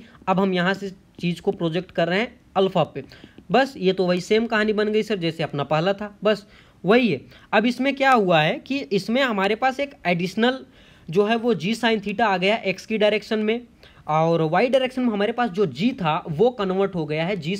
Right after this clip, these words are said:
cos theta में। तो ये G cos theta में कन्वर्ट हो गया और G sin theta हमारा एक्स डायरेक्शन में एक्सीलरेशन आ गया। सेम चीज़,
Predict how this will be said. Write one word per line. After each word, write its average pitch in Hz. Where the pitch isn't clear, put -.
cos 147
theta 120
में। 113
तो 202
ये 233
G 190
cos 240
theta 233
में 240
कन्वर्ट 233
हो 226
गया 240
और 185
G 196
sin 220
theta 208
हमारा 208
एक्स 196
डायरेक्शन 202
में 214
एक्सीलरेशन 208
आ 196
गया। 208
सेम 220
चीज़, 247